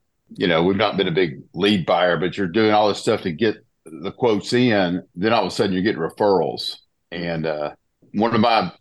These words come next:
interview, you know, it, when I have looking at s-, bringing a new, uh, producer or,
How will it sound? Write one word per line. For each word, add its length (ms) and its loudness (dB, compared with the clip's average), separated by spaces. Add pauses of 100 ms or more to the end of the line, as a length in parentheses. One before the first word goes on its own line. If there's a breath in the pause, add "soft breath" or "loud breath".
interview, 360 2
you 180 -2
know, 220 -2 (760)
it, 180 -10
when 280 -2
I 180 4
have 300 0 (180)
looking 260 0
at 120 2
s-, 340 -16 (380)
bringing 240 2
a 160 0
new, 420 2
uh, 260 2 (200)
producer 520 0
or, 300 -2